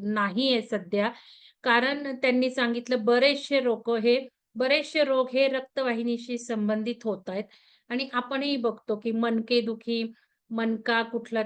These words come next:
तरी, सांधेदुखी आणि, अ, रक्तवाहिन्यांशी संबंधित सगळे रोग होत आहेत.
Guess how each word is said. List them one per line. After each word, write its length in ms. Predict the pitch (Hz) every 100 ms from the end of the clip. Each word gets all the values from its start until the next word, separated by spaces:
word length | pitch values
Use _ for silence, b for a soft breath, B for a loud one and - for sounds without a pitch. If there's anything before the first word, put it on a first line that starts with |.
| 214
तरी, 320 | 214 220 220
सांधेदुखी 1000 | 214 214 208 226 226 220 - 226 226 226
आणि, 380 | 214 226 262 285 B B _ -
अ, 60 | 220 214 208 214
रक्तवाहिन्यांशी 920 | 262 262 285 254 233 240 226 226 247
संबंधित 540 | 247 226 214 214 220 233
सगळे 300 | 240 208 214
रोग 240 | 226 220 214
होत 220 | 247 226
आहेत. 120 | 175